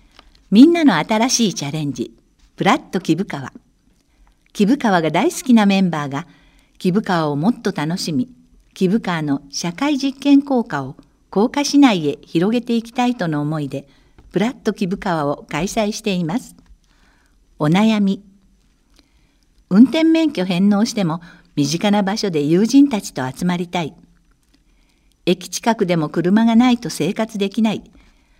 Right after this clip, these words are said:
休日に楽しく過ごせる場所が欲しい。バス、電車の待ち時間が暗いし、ちょっと怖い。子供を安心して遊ばせる場所が欲しい。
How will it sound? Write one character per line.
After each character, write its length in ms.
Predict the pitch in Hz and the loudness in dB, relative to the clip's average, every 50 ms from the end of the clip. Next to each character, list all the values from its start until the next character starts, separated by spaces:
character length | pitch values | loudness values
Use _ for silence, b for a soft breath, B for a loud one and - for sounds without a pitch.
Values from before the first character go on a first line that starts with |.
| _ _ _ - | _ _ _ -4
休 200 | - 196 196 214 | 2 4 4 4
日 320 | 214 208 226 226 - 220 214 | 4 2 0 -2 0 2 2
に 240 | 208 208 208 - - - | 2 2 0 -4 -8 -4
楽 240 | 180 190 226 277 | 2 4 4 4
し 120 | 320 - - | 4 0 -4
く 160 | - 226 - | -6 -6 -4
過 80 | - 175 | -4 -2
ご 120 | 175 202 | -2 -4
せ 120 | 214 226 | -4 -4
る 120 | 214 208 202 | -6 -4 -4
場 120 | 196 202 | -4 -4
所 140 | 226 - 240 | -2 -2 -2
が 100 | 233 185 | -2 -4
欲 140 | - - 143 | -6 -6 -8
し 160 | - - - 151 127 | -8 -8 -8 -8 -10
い。 80 | - - _ _ _ _ - - - - - - _ _ _ _ _ _ _ _ _ _ _ - - _ _ _ _ _ _ _ _ - | -10 -14 _ _ _ _ -20 -20 -20 -20 -20 -20 _ _ _ _ _ _ _ _ _ _ _ -20 -20 _ _ _ _ _ _ _ _ -2
バ 160 | 196 190 262 247 | 0 2 2 0
ス、 180 | - - 175 | -2 -8 -4
電 240 | 143 151 156 190 233 | 0 2 4 4 4
車 160 | 233 - 220 | 2 2 2
の 220 | 202 202 202 - - | 2 2 0 0 -2
待 240 | 156 160 170 - - | -4 -4 -4 -4 -8
ち 60 | - | -12
時 100 | - - | -10 -4
間 240 | - 262 214 180 156 | 0 0 0 2 0
が 100 | 147 139 | -2 -4
暗 240 | - - 170 175 202 | -2 -2 0 0 0
い 60 | 208 | 0
し、 340 | - - - 147 151 B B B B B _ | -2 -4 -4 -6 -8 B B B B B _
ち 120 | - - | -6 -4
ょ 20 | 185 | -4
っ 40 | 208 | -4
と 180 | - - 160 | -4 -6 -6
怖 260 | - - 139 151 160 | -4 -4 -4 -4 -4
い。 100 | 160 - - _ _ _ _ _ _ _ _ _ _ _ _ _ _ _ _ _ _ _ _ _ _ _ - | -4 -6 -10 _ _ _ _ _ _ _ _ _ _ _ _ _ _ _ _ _ _ _ _ _ _ _ -6
子 140 | - 185 180 | -2 2 4
供 300 | 247 269 277 277 269 262 | 6 8 10 10 10 10
を 40 | 240 | 10
安 160 | 233 262 311 | 8 6 4
心 240 | - - 294 294 302 | 4 2 2 2 2
し 60 | 294 | 0
て 160 | - 233 208 165 160 | 0 0 0 0 0
遊 140 | 185 - 208 | 0 -2 -2
ば 140 | 202 214 | -2 -2
せ 140 | 220 - 214 | -2 -2 -2
る 100 | 202 208 | -2 0
場 120 | 185 190 220 | -2 -2 -2
所 160 | - 226 220 | 0 -2 -2
が 100 | 185 151 | -2 -2
欲 140 | 170 143 139 | -4 -6 -6
し 240 | - - - 135 | -6 -8 -8 -10
い。 60 | - | -10